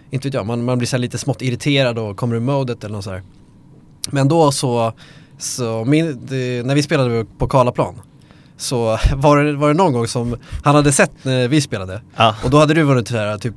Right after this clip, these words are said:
Speaker 1: nio poäng i rad.
Speaker 2: Ja.
Speaker 1: Han hade sett att jag var uppenbarligen väldigt frustrerad.
Speaker 2: Ja.
Speaker 1: Och då sa han till mig sen efteråt, så sa han så här bara, du vet att när det blir så där, när, eh, när din polare, när han vinner mer än t-, fyra bollar,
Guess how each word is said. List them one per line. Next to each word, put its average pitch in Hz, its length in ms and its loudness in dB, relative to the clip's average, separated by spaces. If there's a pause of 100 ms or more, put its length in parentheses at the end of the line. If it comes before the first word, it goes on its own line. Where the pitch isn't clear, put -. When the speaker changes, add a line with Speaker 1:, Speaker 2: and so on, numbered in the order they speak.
Speaker 1:
nio 135 300 4
poäng 123 220 -2
i 131 40 0
rad. 120 240 -2 (160)
Speaker 2:
Ja. 113 60 2
Speaker 1:
Han 117 100 4
hade 143 180 6
sett 147 220 0
att 123 80 -4
jag 123 120 0
var 117 240 -2
uppenbarligen 131 680 0 (140)
väldigt 113 280 -8
frustrerad. 123 440 -6 (320)
Speaker 2:
Ja. 120 220 2
Speaker 1:
Och 131 140 -4
då 147 120 4
sa 202 160 6
han 143 100 4
till 123 80 -8
mig 120 140 0
sen 113 240 -4
efteråt, 135 600 -6 (680)
så - 20 -18
sa 135 120 0
han 123 80 0
så 113 60 -8
här 98 60 -10
bara, 87 140 -8
du - 100 -16
vet 139 180 -14
att - 260 -20 (500)
när 151 140 -8
det 165 80 -6
blir 170 140 -10
så 147 120 -10
där, 92 220 -12 (480)
när, 127 300 -2 (180)
eh, 117 40 -8 (160)
när 117 360 -8 (920)
din 117 180 -10
polare, 113 440 -4
när 110 80 -8
han 117 80 -6
vinner 117 380 -6
mer 117 260 -4
än 107 200 -6
t-, - 360 -20
fyra 113 240 -8
bollar, 104 300 -10